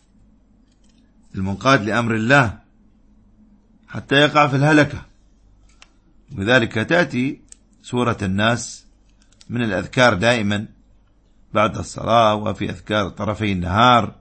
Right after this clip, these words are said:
"قل أعوذ برب الناس، ملك الناس، إله الناس، من شر الوسواس الخناس، الذي يوسوس في صدور الناس من الجنة والناس."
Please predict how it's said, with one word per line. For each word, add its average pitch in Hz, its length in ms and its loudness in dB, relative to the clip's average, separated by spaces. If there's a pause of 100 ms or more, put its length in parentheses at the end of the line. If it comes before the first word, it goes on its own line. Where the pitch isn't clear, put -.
(840)
"قل 101 120 -4
أعوذ 107 340 -2
برب 107 340 -4
الناس، 110 400 -2
ملك 147 400 -2
الناس، 120 480 -2
إله 131 420 2
الناس، 123 460 0 (680)
من 107 180 -4
شر 143 300 2
الوسواس 135 540 0
الخناس، 123 800 0 (840)
الذي 113 300 -4
يوسوس 170 420 0
في 147 220 -2
صدور 143 420 0
الناس 143 520 0
من 139 200 -2
الجنة 165 720 0
والناس." 143 800 2